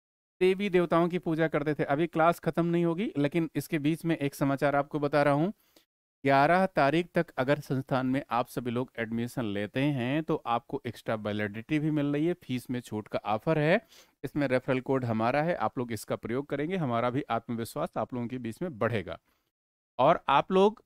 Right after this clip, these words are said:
अगर एडमिशन लेना चाहते हैं, लोन के माध्यम से एडमिशन ले सकते हैं, लोन का कोई चार्ज नहीं लगता, सेम फीस ही आपको जमा करना होता है। जो डायरेक्ट पेमेंट से जमा करते हैं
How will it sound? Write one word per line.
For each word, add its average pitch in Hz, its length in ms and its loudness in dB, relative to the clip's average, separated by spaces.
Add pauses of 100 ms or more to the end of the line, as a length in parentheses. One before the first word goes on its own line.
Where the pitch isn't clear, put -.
अगर 160 300 2
एडमिशन 139 420 0
लेना 135 260 2
चाहते 156 280 -2
हैं, 185 60 0
लोन 156 380 2
के 190 120 0
माध्यम 156 340 0
से 156 120 -8
एडमिशन 139 440 -2
ले 147 140 0
सकते 156 280 -6
हैं, 180 80 -4
लोन 135 280 0
का 135 100 -4
कोई 131 180 -4
चार्ज 120 320 -2
नहीं 123 120 -2
लगता, 131 300 -2
सेम 120 340 -2
फीस 113 280 -8
ही 147 60 -2
आपको 117 260 -4
जमा 113 240 -2
करना 147 260 -4
होता 160 220 -4
है। 190 60 -4
जो 127 120 -4
डायरेक्ट 127 360 -2
पेमेंट 185 300 -2
से 185 60 -4
जमा 175 220 -4
करते 160 300 -4
हैं 160 100 0